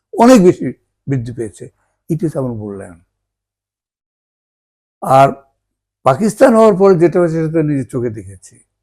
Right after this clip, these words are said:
গ্রামের পর গ্রাম উৎসাদন হয়েছে, গ্রামের পর গ্রাম চলে গেছে। হিন্দুরা নানান কারণে, এখানে সাম্প্রদায়িক অত্যাচার আছে, মুসলমানদের দিক থেকে অত্যাচার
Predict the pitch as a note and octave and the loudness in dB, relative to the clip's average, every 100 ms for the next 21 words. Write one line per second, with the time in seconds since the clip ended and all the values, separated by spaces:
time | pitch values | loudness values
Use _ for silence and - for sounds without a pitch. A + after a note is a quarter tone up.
0 | _ _ _ _ _ _ _ _ C3+ A2+ | _ _ _ _ _ _ _ _ -12 -6
1 | B2 C#3+ D3 - C3 A#2+ A#2+ A#2 B2 A2 | 0 2 2 0 -6 -4 -6 -8 -12 -14
2 | - A2 G#2 - F#2+ - _ _ _ _ | -16 -16 -18 -20 -20 -20 _ _ _ _
3 | _ _ _ _ _ _ _ _ _ _ | _ _ _ _ _ _ _ _ _ _
4 | _ _ _ _ _ _ _ C3 B2+ D#3 | _ _ _ _ _ _ _ -10 -2 0
5 | G3 E3+ E3+ C3+ C3+ D#3+ G#3+ - - F#4 | 2 0 0 0 -2 -4 -10 -16 -20 -20
6 | _ _ F3 D#3+ B2+ A2+ B2 B2+ C#3 C#3 | _ _ 0 0 0 -4 -8 -6 -4 -6
7 | D3 - _ _ _ _ _ _ B3+ C#3 | -6 -12 _ _ _ _ _ _ -4 0
8 | E3+ G#3+ F#3 E3 B2 G#2 G#2 _ _ _ | 2 2 0 -2 -4 -6 -14 _ _ _
9 | _ _ _ _ _ _ _ _ _ _ | _ _ _ _ _ _ _ _ _ _
10 | _ _ C3+ C#3 C3+ C3+ C3 C3+ C3+ C3+ | _ _ -8 -6 -6 -4 -2 -2 -2 -4
11 | - B2+ C3 B2 A2+ - C#3+ C3+ _ _ | -6 -8 -6 -6 -10 -16 -20 -20 _ _
12 | - A2+ - B2 B2+ A#2+ B2+ C#3 B2+ B2+ | -16 -14 -10 -8 -8 -12 -12 -10 -10 -10
13 | A#2 - C#3 - B2+ - | -14 -12 -14 -12 -14 -12